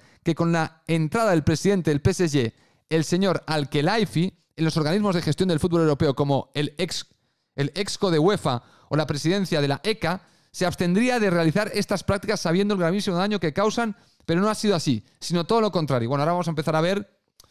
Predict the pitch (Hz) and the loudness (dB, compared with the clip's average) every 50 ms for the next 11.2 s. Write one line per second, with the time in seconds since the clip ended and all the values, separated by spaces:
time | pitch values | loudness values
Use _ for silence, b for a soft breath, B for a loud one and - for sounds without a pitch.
0 | b b b _ - - 151 - 156 160 160 156 147 - 156 156 147 123 139 147 | b b b _ -10 -10 -8 -4 -2 0 0 0 0 0 -2 -2 -2 -2 -4 -4
1 | 151 147 143 131 160 151 139 - - 180 202 202 185 160 139 - - 131 127 123 | -2 -2 -2 -4 -4 -4 -4 -4 -2 0 0 0 0 -2 -4 -4 -6 -4 -4 -4
2 | 127 120 117 82 123 127 123 107 135 143 190 214 - - 196 220 240 262 - - | -6 -8 -10 -10 -10 -8 -6 -4 -2 -2 -2 -2 -2 -2 -4 -4 -4 -6 -8 -8
3 | - 110 98 110 113 123 120 139 147 143 135 123 117 120 135 151 143 139 135 117 | -8 -6 -6 -4 -6 -4 -4 -4 -4 -4 -4 -4 -4 -2 -2 -2 -2 -2 -4 -4
4 | 123 131 131 127 123 123 117 - 165 160 123 107 B B B B B B B B | -2 -2 -2 0 0 -2 0 0 -2 -2 -2 -6 B B B B B B B B
5 | B B B 131 127 - 123 123 135 147 135 - 139 110 135 135 151 180 165 - | B B B -2 -2 0 0 0 0 0 -2 -2 -4 -4 -2 -2 -2 -2 -4 -4
6 | - - - 131 123 120 120 147 185 170 - 180 196 208 - - - _ _ _ | -6 -6 -4 -4 -4 -2 -2 -2 -2 -2 0 -2 -2 -2 -4 -10 -20 _ _ _
7 | _ _ _ - - 127 123 120 120 113 113 - - 107 120 117 - 196 202 190 | _ _ _ -10 -4 -2 -2 0 -2 -2 -2 -4 -4 -4 -6 -4 -2 -2 0 0
8 | 196 226 262 - - _ _ _ _ - 143 135 151 143 143 147 156 151 107 104 | 0 -2 -4 -8 -14 _ _ _ _ -8 -6 -6 -6 -4 -4 -2 -2 -2 -2 -4
9 | _ _ - - 139 143 156 165 170 160 139 165 165 156 190 - 175 165 - - | _ _ -8 -4 0 0 2 2 0 0 0 -2 -2 -2 -2 -2 -2 -4 -6 -6
10 | - - 151 147 143 - - 143 135 139 147 156 - 175 165 143 - 160 160 147 | -4 -2 0 0 0 0 0 0 0 0 0 0 -2 -4 -4 -2 -2 -4 -2 0
11 | 185 190 196 190 | 0 0 0 -2